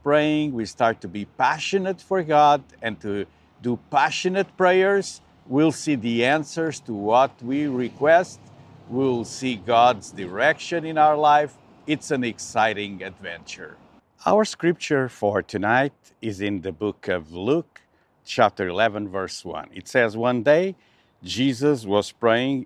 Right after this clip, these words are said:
in a certain place. When he finished, one of his disciples said to him, 'Lord, teach us to pray just as John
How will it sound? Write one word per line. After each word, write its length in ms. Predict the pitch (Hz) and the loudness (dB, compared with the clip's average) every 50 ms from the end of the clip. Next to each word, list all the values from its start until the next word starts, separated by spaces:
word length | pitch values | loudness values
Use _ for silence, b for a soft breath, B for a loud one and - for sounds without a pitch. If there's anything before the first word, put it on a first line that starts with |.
| _ | _
in 160 | - 120 110 104 | -8 -6 -4 -4
a 80 | 101 | -4
certain 480 | 98 - - 110 107 101 - 107 104 101 | -4 -4 -2 -2 -2 -2 -2 -4 -6 -6
place. 560 | - 107 110 110 95 73 - - - - - _ | -2 0 2 2 2 0 -6 -14 -18 -20 -20 _
When 200 | 110 98 95 90 82 | -12 -10 -10 -10 -8
he 140 | 104 101 | -8 -10
finished, 540 | 92 - - 147 139 139 147 143 131 - - _ b b b b b b b b | -10 -4 0 2 2 4 4 2 0 -2 -12 _ b b b b b b b b
one 240 | - 107 120 143 151 | -2 2 4 4 4
of 100 | 139 - | 2 0
his 160 | 143 143 120 | -2 -4 -4
disciples 680 | - - 110 - - - 120 127 123 - - 120 110 - | -4 -8 -10 -4 2 6 6 6 6 4 0 -2 -2 -2
said 320 | - 113 107 104 - _ | -2 0 0 0 -2 _
to 100 | - 95 | -10 -8
him, 340 | 90 104 113 120 127 127 127 - b b b b b b b - | -4 -2 -2 -2 -2 -4 -6 -8 b b b b b b b -4
'Lord, 440 | 120 127 156 185 190 196 180 - | 0 4 6 6 6 6 4 0
teach 320 | - 180 185 170 - - 165 | -4 -6 -6 -6 -6 -4 -2
us 340 | 170 165 147 - - - _ _ _ | -2 -2 -2 -4 -10 -20 _ _ _
to 100 | - 107 | -10 -10
pray 460 | 82 - 113 127 139 139 135 135 135 127 | -8 0 4 6 8 8 8 6 2 -2
just 320 | 101 107 113 110 - - | -2 -4 -4 -4 -4 -8
as 180 | 101 98 87 85 | -8 -8 -6 -2
John 460 | 95 113 113 113 117 113 113 117 | 2 4 4 4 4 2 0 -4